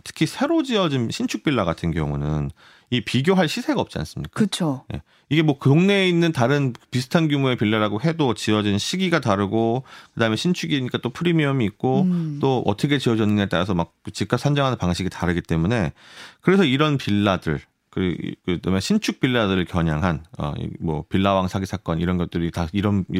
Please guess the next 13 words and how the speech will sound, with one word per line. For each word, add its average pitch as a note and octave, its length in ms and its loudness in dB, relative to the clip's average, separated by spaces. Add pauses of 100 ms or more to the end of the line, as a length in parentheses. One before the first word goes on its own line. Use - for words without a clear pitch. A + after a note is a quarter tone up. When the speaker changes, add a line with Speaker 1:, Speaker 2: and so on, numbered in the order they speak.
Speaker 1:
빌라들 F#2 320 0
향해 G#2+ 200 -2
많이 E2 200 0
있었고요. F2+ 520 -4
Speaker 2:
음. E3 360 -2
Speaker 1:
또 C#3+ 280 0
뭐, - 100 -6
깡통 A3 300 2
전세 C#3 240 2
사태도 A#2+ 480 0
결국은 F2+ 400 -2
뭐, E2 80 -2
이런 A2 420 0